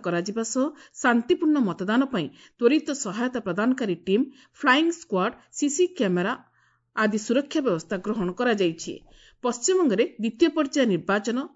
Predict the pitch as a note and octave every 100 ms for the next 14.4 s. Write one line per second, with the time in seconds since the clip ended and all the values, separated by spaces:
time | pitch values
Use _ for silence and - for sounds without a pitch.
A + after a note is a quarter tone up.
0 | - F#3 C4+ C4+ E3+ - - - G#3+ G#3
1 | D#4 - C#4+ B3 F3+ E3+ F3 B3 B3+ G3+
2 | D3+ - - F3+ G#3 - A#3 - E3 G#3+
3 | D3+ - - _ _ _ _ _ C4+ C4+
4 | C4 G4 G4 F#4+ F#4 G4 G4 - - G3+
5 | A3+ A3+ G#3+ D4+ E4 D#4 B3+ E3 C4+ D4+
6 | D#4+ C#4 G3 D3+ G3+ A3 C4 C#4 A#3 G3
7 | F3+ G3 F#3 E3+ B3 C4 C4+ G#3+ E3 -
8 | G#3+ B3 C4+ - - - G3 D#4 D#4 D4+
9 | D#4 D4 G3 E3 B3+ C#4 C4+ B3 G#3 A3+
10 | C4 F3+ B3+ C4 C4+ G#3+ F#3+ F3+ F#3 C#3
11 | - - - F#3+ F3+ C#4 D4 C4 - F#3+
12 | F#3 C#4 C4+ C4 G#3+ - G#3 F3+ E3+ A3
13 | F#3+ E3 - - - _ - - G3 G#3
14 | A3 A#3 A#3+